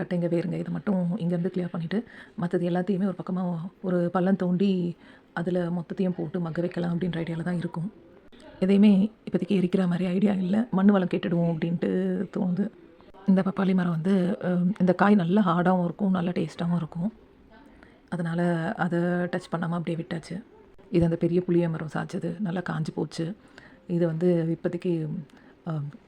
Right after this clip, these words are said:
கொஞ்சம் கொஞ்சமா கட் பண்ணி தான் வந்து இந்த இடத்த விட்டு ரிமூவ் பண்ணணும். இது எல்லாத்தையும் கிளியர் பண்ணிட்டு தான் அடுத்த வேலையை ஆரம்பிக்கணும். யாராவது ஆர்கானிக் ஃபார்ம் ஆரம்பிக்கிற மாதிரி இருந்தா, நாங்க இதுக்கு மேல போட போற வீடியோஸ் வந்து உங்களுக்கு ஹெல்ப்ஃபுல்லா இருக்கும்னு நினைக்கிறேன். ஏன்னா நாங்க இப்ப தான்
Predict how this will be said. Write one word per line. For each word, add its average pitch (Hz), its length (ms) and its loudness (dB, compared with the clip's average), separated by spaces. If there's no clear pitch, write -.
கொஞ்சம் 180 180 4
கொஞ்சமா 175 200 0
கட் 165 180 0
பண்ணி 185 200 2
தான் 190 180 2
வந்து 156 520 -2
இந்த 165 160 -4
இடத்த 156 180 -4
விட்டு 160 240 -4
ரிமூவ் 156 180 -6
பண்ணணும். 156 440 -8
இது 170 160 -2
எல்லாத்தையும் 160 260 0
கிளியர் 165 100 4
பண்ணிட்டு 175 300 -2
தான் 196 100 0
அடுத்த 180 180 0
வேலையை 180 260 -2
ஆரம்பிக்கணும். 175 540 -4
யாராவது 180 300 -4
ஆர்கானிக் 185 460 -2
ஃபார்ம் 175 220 0
ஆரம்பிக்கிற 185 360 -2
மாதிரி 175 220 -2
இருந்தா, 180 400 -2
நாங்க 180 200 4
இதுக்கு 180 180 4
மேல 175 160 4
போட 175 180 2
போற 185 160 2
வீடியோஸ் 175 320 4
வந்து 175 340 4
உங்களுக்கு 170 320 2
ஹெல்ப்ஃபுல்லா 175 300 6
இருக்கும்னு 175 200 2
நினைக்கிறேன். 175 380 2
ஏன்னா 180 180 4
நாங்க 175 240 4
இப்ப 180 140 2
தான் - 20 2